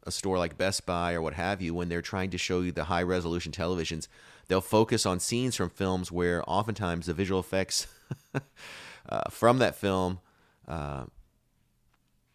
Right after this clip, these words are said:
were ignored by the Oscars. Um, I was right.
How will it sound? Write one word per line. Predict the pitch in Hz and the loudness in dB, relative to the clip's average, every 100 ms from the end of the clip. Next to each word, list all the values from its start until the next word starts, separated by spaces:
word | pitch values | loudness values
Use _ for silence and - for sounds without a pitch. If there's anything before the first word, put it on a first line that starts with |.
| _ - | _ 0
were | 104 | 2
ignored | 98 92 107 95 | 2 2 2 4
by | |
the | 85 | 2
Oscars. | 82 95 - - - - - _ _ _ _ _ - | 4 2 -2 -10 -18 -20 -20 _ _ _ _ _ -12
Um, | 80 80 76 71 _ _ _ _ _ _ _ _ _ 71 | -8 -6 -8 -10 _ _ _ _ _ _ _ _ _ -4
I | 82 | -2
was | 80 | 0
right. | 90 | 0